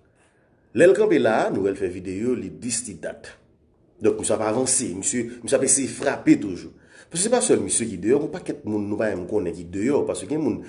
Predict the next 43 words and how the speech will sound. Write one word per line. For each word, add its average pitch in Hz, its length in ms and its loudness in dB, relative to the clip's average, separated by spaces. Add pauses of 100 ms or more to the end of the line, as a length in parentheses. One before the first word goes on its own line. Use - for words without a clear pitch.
(160)
yo 95 120 -8
te 98 80 -2
bezwen 101 280 4
mare 104 240 0
nan 87 120 -4
peyi, 87 240 -4
deja 90 240 -4
moun 95 120 -8
sa 95 80 -8
oblije 87 240 -8
kite 98 240 -2
peyi. 76 300 -6 (680)
Bon, - 160 -12 (380)
premye 127 260 8
moun 131 160 2
nou 107 100 2
te 110 120 -2
konnen, 107 240 0
se 98 80 -8
te 95 160 -8
Dimitri 98 400 -8
Vob. 127 320 -2 (460)
Men 220 120 4
se - 80 0
pa 226 160 0
grav, 175 400 2
paske 117 260 -2 (220)
si - 240 0
pouvwa 117 560 -2
santi - 240 -6
l 95 80 -8
menase, 98 480 -2
se, 110 200 -4
se 104 160 -4
nòmal, 147 420 4 (340)
gen, 104 220 -8 (280)
ou 151 140 4
moun 147 180 6
w - 60 6
ap - 120 -2
w 120 100 4
ap 120 100 -6
nwil, 208 240 4